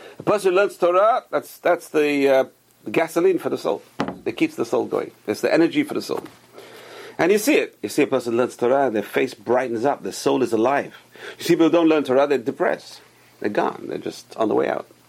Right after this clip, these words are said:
And you see all the evil that goes on in the world that people don't learn Torah. So really is a tree of life, and we have to realize that. So number two is bring us back to your Torah. Number three is slicha. First thing you learn in Israel. Slicha. They back you in the back and then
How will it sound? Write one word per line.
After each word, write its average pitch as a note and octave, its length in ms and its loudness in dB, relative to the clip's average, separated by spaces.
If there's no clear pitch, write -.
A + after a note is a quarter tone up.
And G2+ 100 2
you G2 40 2
see C3 120 0
all B2 100 2
the A2 140 0
evil C3 200 4
that G#2 100 0
goes A#2 180 2
on B2 100 0
in A#2 40 -2
the C3 100 2
world C#3+ 220 2
that - 180 -8
people A#2 200 0
don't A2+ 180 0
learn B2+ 160 0
Torah. - 280 -8
So - 180 4
really F3 340 4
is C#3 160 2
a B2 60 2
tree D3+ 220 2
of C#3+ 120 2
life, - 340 0
and A2 80 -4
we A#2 80 2
have B2+ 120 0
to C#3 80 -2
realize D3+ 320 2
that. - 140 -10
So C#3+ 200 2
number F#3+ 220 2
two F#3+ 300 4
is F3+ 340 4
bring F#3 220 2
us F3+ 100 4
back F#3 380 0
to F3+ 180 4
your F3 220 4
Torah. F#3 260 2
Number F3+ 180 0
three F#3 360 2
is G#3 280 0
slicha. - 480 -4
First A#2+ 220 -2
thing A2+ 120 0
you G#2+ 60 2
learn G#2+ 200 2
in G2+ 120 0
Israel. F2 380 -2
Slicha. - 1120 -2
They A#2 120 4
back C3 300 0
you D3 120 2
in C3+ 60 0
the B2+ 80 2
back D3 280 0
and C3+ 100 -4
then C3 160 0